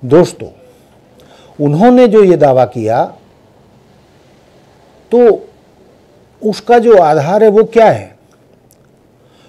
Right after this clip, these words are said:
उन्होंने प्रेस वार्ता के दौरान केंद्रीय मंत्री कृष्णपाल गुर्जर का बैनर लगाया हुआ था।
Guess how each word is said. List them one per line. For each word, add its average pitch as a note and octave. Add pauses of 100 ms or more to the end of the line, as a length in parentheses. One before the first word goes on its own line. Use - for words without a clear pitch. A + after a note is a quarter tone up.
(220)
उन्होंने F3+
प्रेस E3
वार्ता C3
के B2+
दौरान A2 (960)
केंद्रीय G3+
मंत्री C3
कृष्णपाल C#3+
गुर्जर A#2+
का G2 (920)
बैनर D#3
लगाया A#2
हुआ F2
था। -